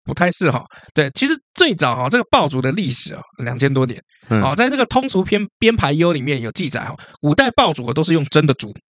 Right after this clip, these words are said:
Speaker 2: 嗯。
Speaker 1: 里面装火药。
Speaker 2: OK。
Speaker 1: 哎，然后去点火，然后去把它嘣，对。所以在唐朝的时候，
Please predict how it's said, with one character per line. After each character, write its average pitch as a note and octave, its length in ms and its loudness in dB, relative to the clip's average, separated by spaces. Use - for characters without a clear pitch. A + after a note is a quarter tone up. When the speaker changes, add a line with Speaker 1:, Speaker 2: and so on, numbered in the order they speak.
Speaker 2:
嗯。 C3 260 0
Speaker 1:
里 F2+ 60 -4
面 C#3+ 100 4
装 D3 160 2
火 C3 140 -6
药。 C3+ 140 0
Speaker 2:
OK。 G#2+ 420 0
Speaker 1:
哎， - 320 -4
然 B2 140 0
后 C#3 120 0
去 E3 120 0
点 B2 200 0
火， A#2+ 160 -6
然 B2 80 -10
后 B2 80 -4
去 C#3 80 2
把 B2+ 100 -2
它 B2 40 -6
嘣， C#3+ 180 6
对。 B2 160 -6
所 A3+ 120 6
以 G3 80 2
在 F3+ 140 2
唐 D3+ 300 0
朝 E3 160 4
的 C#3+ 100 0
时 D#3 80 2
候， D3+ 60 2